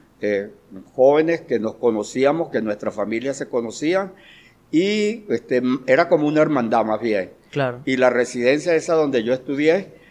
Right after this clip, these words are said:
Speaker 1: era muy agradable porque estaba como a tres cuadras de la Plaza Bolívar y a dos cuadras del, este, del, del teleférico, es decir, en el pleno corazón de Mérida.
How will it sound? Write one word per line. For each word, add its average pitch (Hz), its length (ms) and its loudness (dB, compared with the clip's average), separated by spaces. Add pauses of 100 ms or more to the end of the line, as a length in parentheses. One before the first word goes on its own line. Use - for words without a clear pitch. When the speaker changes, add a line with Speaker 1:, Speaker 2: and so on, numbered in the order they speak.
(360)
Speaker 1:
era 139 280 4
muy 139 320 0
agradable 151 520 2
porque 139 280 -4
estaba 131 460 -2
como 123 220 0
a - 140 -4
tres 135 200 0
cuadras 151 400 0
de 147 80 -4
la 110 160 0
Plaza 120 520 0
Bolívar 147 600 0 (460)
y 120 100 2
a 120 60 4
dos 117 160 0
cuadras 127 400 2
del, 107 460 0 (600)
este, 101 560 -2
del, 104 680 -6
del 110 220 -8
teleférico, 113 680 0
es 107 100 -2
decir, 123 200 -2
en 107 260 -4
el 110 60 -6
pleno 156 540 0
corazón 135 400 -2
de 127 100 2
Mérida. 101 420 -4